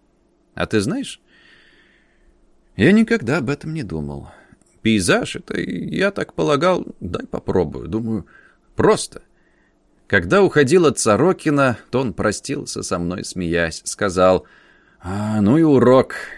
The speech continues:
Да, задал ты мне урок». И он сунул мне в карман пальто конверт. «Что вы, Евграф Семенович?» «Ничего, возьми, это я тебе сгодится». Я ехал домой на извозчике,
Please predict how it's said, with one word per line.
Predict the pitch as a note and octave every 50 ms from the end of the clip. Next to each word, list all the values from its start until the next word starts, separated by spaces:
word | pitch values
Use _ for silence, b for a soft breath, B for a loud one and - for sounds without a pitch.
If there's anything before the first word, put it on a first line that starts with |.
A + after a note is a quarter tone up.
| B B B B B _ -
Да, | - D2+ F2 F#2+ G2+ G2+ G2+ G2+ F2 - - -
задал | C#2 C#2 C#2 C#2 C#2 F#2+ D#3+ F3+ F#3 F#3 C#3+ C#3+ D3+ D3+ C3
ты | - F#2+ F2
мне | D#2 D2 D2 E2+ A2 G#2
урок». | F#2+ F#2+ F#2+ G2 G#2+ G#2+ - - - - b b b b b b b b b b b b _ _
И | G3
он | D3+ G#3 G#3 F3+
сунул | - - G#3 A3+ G3+ G3 F#3 F3+
мне | D3+ C3 C3 D#3+ F3
в | - -
карман | - B2+ A#2+ A2+ B2 C#3 C#3+ B2
пальто | - A2+ G#2+ F2+ - A2 A2+
конверт. | - - F#2+ F2+ E2+ F#2 F#2+ F#2+ - - - _ _ _ _ _ _ _ - - -
«Что | - - - - G#3+ A#3+ A#3 G3
вы, | D3 D3+
Евграф | E3 D3 D#3+ G#3+ A3+ G#3+ -
Семенович?» | - E3+ E3 D3 B2+ G#2+ F2+ D2+ - - - - - - _
«Ничего, | D2+ D2 - - - F#2 E2+
возьми, | D#2+ E2+ E2 E2 G2 G#2+ A2+ A2 E2+ b b b b b b b b b b b b _
это | - F2+ A2+ - -
я | F#2+ G#2+ A2
тебе | - - G2 F2 G#2 A2+ A2+ - - b b b b b b b b b b b b b _ _ _ b b b _
сгодится». | - D#2 D#2 F#2+ F#2 E2+ E2 D2 - - - - - - - - _ _ _ _ _ _ _ _ _ _ _ _ _ _ _ _ _ _ _ _ _ _ _ -
Я | E2 F#2+ G#2+ A2
ехал | G2+ B2 C#3+ C#3 - B2 A#2 G#2
домой | G2+ G2+ G2 G2 G2+ G2
на | F#2+ F#2 F2+
извозчике, | E2+ D#2+ D#2 C2+ D2+ C#2+ - - - - - - -